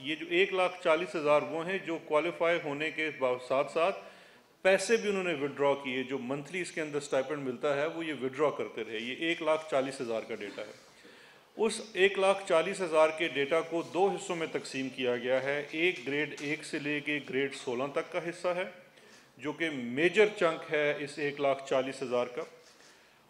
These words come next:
اس میں سرکاری لوگ، ملازمین خود بھی شامل ہیں اور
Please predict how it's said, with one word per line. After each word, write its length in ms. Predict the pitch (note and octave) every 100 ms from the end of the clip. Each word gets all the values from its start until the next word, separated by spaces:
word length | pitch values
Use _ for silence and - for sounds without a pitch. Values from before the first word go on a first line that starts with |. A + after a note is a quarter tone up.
| - - G#3 _ _ _
اس 300 | - D#3 -
میں 440 | F3 F3 F3 F3 E3 - - - - -
سرکاری 680 | D3+ A#2+ D#3 E3 F3 E3+ - - C#3+
لوگ، 480 | C#3+ D3+ D3 D3+
ملازمین 520 | C#3 C3+ B2 C#3+ D3+ C#3+ -
خود 160 | C#3 A#2+
بھی 120 | E3
شامل 380 | E3+ D#3+ E3+ E3+
ہیں 140 | F#3+ G#3+ - - - - -
اور 360 | D3 D3+ D#3+